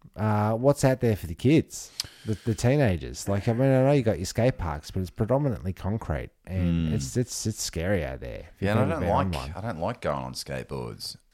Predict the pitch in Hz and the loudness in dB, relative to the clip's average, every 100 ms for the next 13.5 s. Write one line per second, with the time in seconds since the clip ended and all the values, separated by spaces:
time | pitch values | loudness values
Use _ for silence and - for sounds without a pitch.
0 | - 71 69 69 69 69 71 123 120 110 | -14 -10 -8 -6 -6 -8 -4 0 0 0
1 | 113 113 113 104 123 120 95 101 - 92 | -8 0 2 4 4 4 2 -2 -2 -2
2 | 87 - 101 107 95 - 90 90 80 67 | -2 -4 -4 -4 -6 -4 -2 0 -2 -4
3 | 92 87 - - - 92 95 - 90 80 | -4 -4 -6 -12 -8 -6 -6 -6 -4 -4
4 | 71 - 82 85 71 73 - 87 101 92 | -4 -6 -6 -4 -6 -10 -6 -6 -4 -2
5 | 87 80 78 80 101 151 - - 87 78 | -4 -4 -4 -2 -2 -4 -6 -4 -2 -2
6 | 64 - 78 156 76 71 76 147 156 151 | -6 -4 -4 -2 -4 -4 -4 -2 -2 -4
7 | 71 73 69 65 - - - - 87 98 | -4 -4 -4 -6 -12 -18 -4 -4 -2 -2
8 | - 170 - - - 64 76 78 78 76 | -2 0 0 0 -2 -2 -2 -2 -4 -6
9 | 67 71 78 - 78 71 67 73 78 73 | -10 -6 -6 -4 -6 -6 -4 0 2 2
10 | 73 67 - - - 127 90 - 85 - | 0 -6 -10 -12 -8 -6 -6 -8 -6 -2
11 | 87 62 52 78 58 - 107 107 95 - | 0 -2 -4 -6 -6 0 4 4 2 -2
12 | 269 - - - 135 123 123 135 123 85 | -4 -2 -4 -2 4 4 4 2 0 -2
13 | 147 233 202 233 254 | -6 -4 -2 -2 -2